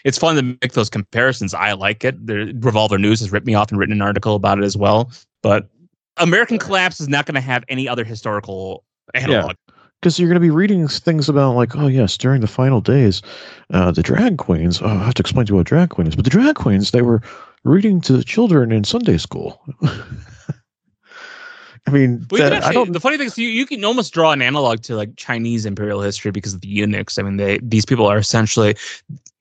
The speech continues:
Speaker 1: the drag, the whole drag queen phenomenon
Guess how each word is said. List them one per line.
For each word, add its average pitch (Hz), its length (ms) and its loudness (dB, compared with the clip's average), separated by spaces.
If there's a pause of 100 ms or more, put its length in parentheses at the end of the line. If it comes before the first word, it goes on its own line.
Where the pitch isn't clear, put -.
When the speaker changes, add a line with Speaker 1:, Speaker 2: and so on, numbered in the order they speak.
(200)
Speaker 1:
the 139 80 4
drag, 160 400 2
the 160 60 0
whole 202 160 2
drag 117 360 0
queen - 460 -8
phenomenon 110 720 -2